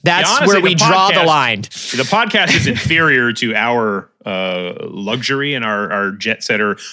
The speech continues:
Speaker 2: our i-, i-, influencer lifestyle, I think I can
Speaker 1: I
Speaker 2: say.
Speaker 1: would say an influencer lifestyle. And,
Speaker 2: Yeah.
Speaker 1: and that's actually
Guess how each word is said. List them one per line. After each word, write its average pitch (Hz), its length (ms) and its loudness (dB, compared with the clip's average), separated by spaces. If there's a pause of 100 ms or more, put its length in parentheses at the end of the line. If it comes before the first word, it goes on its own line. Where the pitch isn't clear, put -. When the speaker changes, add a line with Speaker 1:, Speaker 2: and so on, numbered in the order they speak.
(120)
Speaker 2:
our 143 260 2 (100)
i-, 165 180 2
i-, 160 140 0 (160)
influencer 190 720 0
lifestyle, 185 440 -2
I 165 60 -4
think 165 160 -4
I 160 80 -2
can 165 100 -10
Speaker 1:
I 339 100 4
Speaker 2:
say. 381 60 4
Speaker 1:
would 359 120 4
say 226 240 4
an 220 80 2
influencer 202 680 2
lifestyle. 160 680 2
And, 185 160 2
Speaker 2:
Yeah. 135 220 2
Speaker 1:
and 202 400 0
that's 220 280 2
actually 180 720 2